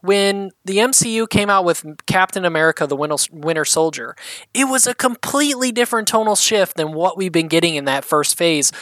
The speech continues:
with the superhero origins of, like, all the Avengers. And guess what? We all wanted it at the time because that was the first, like, built-in universe, and it really worked. But when they started saying, "Okay, we got this, this is cool,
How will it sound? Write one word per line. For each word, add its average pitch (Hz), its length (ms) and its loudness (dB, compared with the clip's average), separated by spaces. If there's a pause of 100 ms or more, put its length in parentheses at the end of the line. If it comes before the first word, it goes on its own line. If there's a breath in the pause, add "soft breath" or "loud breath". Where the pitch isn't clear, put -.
(180 loud breath)
with 160 160 -4
the 156 80 -10
superhero 156 680 0
origins 160 480 0
of, 139 200 2
like, 135 280 2
all 143 220 2
the 131 160 -8
Avengers. 127 480 -8
And 180 240 -2
guess 208 300 0
what? 208 240 0
We 202 120 -2
all 220 200 2
wanted 190 320 0
it 175 100 2
at 151 200 0
the 151 80 -12
time 165 280 0
because 175 340 -4 (500 loud breath)
that 156 200 2
was 185 140 2
the 180 100 2
first, 196 380 0
like, 170 340 0 (720)
built-in 185 460 0
universe, 160 560 0
and 156 120 2
it 175 120 0
really 214 320 0
worked. 208 400 -2
But 147 120 2
when 156 220 -6
they 180 180 2
started 190 440 0
saying, 160 260 0
"Okay, 139 320 0 (320 loud breath)
we 143 100 -4
got 165 300 0
this, 196 300 2
this 175 180 0
is 170 140 0
cool, 170 500 0